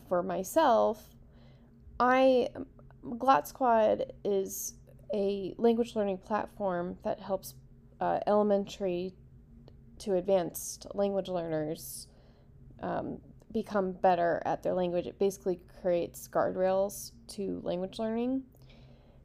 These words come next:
And your question, Salman, was, like, what is important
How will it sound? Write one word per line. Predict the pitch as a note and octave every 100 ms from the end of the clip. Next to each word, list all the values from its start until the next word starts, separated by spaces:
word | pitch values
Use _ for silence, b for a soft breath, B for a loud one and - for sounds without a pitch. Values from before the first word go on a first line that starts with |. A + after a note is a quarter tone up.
| b - -
And | G3 G3 F#3 F3+ E3 D#3+ - - - -
your | A3 A3+ B3 B3 A3+ -
question, | - F#3+ F#3 - F3+
Salman, | F3+ E3+ D#3 D3+ D#3+ G3+
was, | F#3 F3 E3+ G3 - b b b
like, | - F3+
what | G3+ G#3+
is | G#3+ G#3 G3+ - - -
important | F#3+ - F#3+ F3+ F#3 F#3